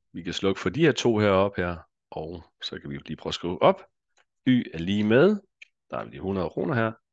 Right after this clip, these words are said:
Ja, jeg kan også bare lige ændre den her op, jo, selvfølgelig bare til, til nul komma to. Skal jeg lige ændre den, så har vi den jo perfekt her. Sådan der. Så der her har vi den her nede her. Og, øh, og igen her, nej, det betyder nok ikke så meget her,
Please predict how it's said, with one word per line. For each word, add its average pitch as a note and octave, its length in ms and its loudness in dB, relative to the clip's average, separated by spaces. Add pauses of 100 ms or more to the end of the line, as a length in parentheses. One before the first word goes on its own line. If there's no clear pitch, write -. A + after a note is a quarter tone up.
(640)
Ja, - 240 -8
jeg E2+ 80 -8
kan A#1+ 80 -16
også - 140 -10
bare C2+ 160 -6
lige C2+ 180 -12
ændre B1+ 220 -10
den C#2+ 180 -12
her D2 100 -6
op, C#2+ 220 -6
jo, C2+ 140 -10
selvfølgelig C#2 400 -10
bare C#2+ 140 -2
til, - 260 -8 (140)
til - 160 -8
nul D#2+ 160 -12
komma - 240 -14
to. F#2 300 -8
Skal - 160 -16
jeg - 60 -14
lige - 120 -14
ændre - 160 -12
den, - 280 -16
så - 140 -14
har - 220 -12
vi - 100 -14
den - 120 -16
jo - 120 -12
perfekt - 420 -8
her. - 140 -10 (1300)
Sådan - 560 -10
der. - 100 -10 (420)
Så - 100 2
der A2 100 8
her B2 160 6
har B2+ 200 4
vi A#2 100 -2
den G2+ 140 -4
her A2+ 160 -2
nede A#2 280 -2
her. G#2+ 240 -2 (420)
Og, F2+ 360 -6
øh, F2 140 -6 (720)
og G2 160 4
igen A2+ 220 2
her, A#2+ 200 2
nej, B2 380 2
det A2 80 -4
betyder A2 280 -2
nok G#2+ 180 0
ikke A2+ 200 -4
så A#2 140 0
meget A2+ 380 0
her, G#2 240 -2